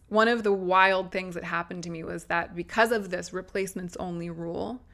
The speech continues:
which was to me, like, if I run out of a,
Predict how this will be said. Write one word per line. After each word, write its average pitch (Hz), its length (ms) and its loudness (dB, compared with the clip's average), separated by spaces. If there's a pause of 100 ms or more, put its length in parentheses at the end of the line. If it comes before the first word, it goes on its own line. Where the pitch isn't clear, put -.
(300)
which 196 200 -4
was 190 220 0
to 196 100 -4
me, 185 220 -4
like, 175 300 -4 (320)
if - 80 -2
I 202 60 4
run 208 260 4
out 196 160 4
of 180 120 0
a, 175 200 -2